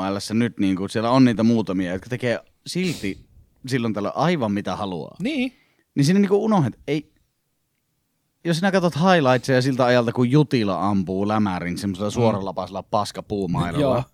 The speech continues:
Speaker 1: niinku viivalta, ja sit me
Speaker 2: Joo.
Speaker 1: voitetaan ysiviisi mestaruuskisoissa, jossa muilla ei ollut pelaajia.
Speaker 2: Niin.
Speaker 1: Mikä hyvä. <laughs> Mutta silti,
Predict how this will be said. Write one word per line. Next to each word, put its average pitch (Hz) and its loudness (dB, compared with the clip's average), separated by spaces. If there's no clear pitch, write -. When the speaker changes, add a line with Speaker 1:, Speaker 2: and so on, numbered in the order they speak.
Speaker 1:
niinku 143 4
viivalta, 123 4
ja 113 2
sit 110 -4
me 123 4
Speaker 2:
Joo. 117 4
Speaker 1:
voitetaan 123 6
ysiviisi 120 2
mestaruuskisoissa, 117 -2
jossa 104 -2
muilla 113 2
ei 104 4
ollut 120 -2
pelaajia. 82 0
Speaker 2:
Niin. 202 -6
Speaker 1:
Mikä 143 0
hyvä. 95 0
<laughs> 175 -4
Mutta 196 2
silti, 156 -2